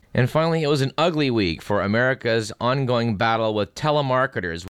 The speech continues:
when it was revealed that top secret Homeland Security hotlines across the nation have been barraged by telemarketers,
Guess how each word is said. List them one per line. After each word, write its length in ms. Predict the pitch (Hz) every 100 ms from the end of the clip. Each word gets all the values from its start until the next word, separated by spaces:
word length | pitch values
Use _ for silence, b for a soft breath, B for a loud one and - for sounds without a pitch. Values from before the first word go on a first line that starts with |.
| _ _
when 140 | - 139
it 120 | 151
was 160 | 139 120
revealed 500 | 127 143 151 120 98
that 420 | 101 117 113 - b b _
top 240 | 165 190
secret 520 | - 165 165 160 156 -
Homeland 600 | - 160 180 175 165 156
Security 600 | - 127 - 156 143 113
hotlines 880 | 113 - 180 202 123 107 98 92 107
across 380 | - - 110 107
the 120 | -
nation 380 | 98 95 101 107
have 220 | 107 110
been 220 | 98 110 101
barraged 640 | 110 143 170 131 123 120 b b -
by 400 | 113 117 117 113 - _
telemarketers, 1000 | - 127 123 120 110 117 110 82 55 -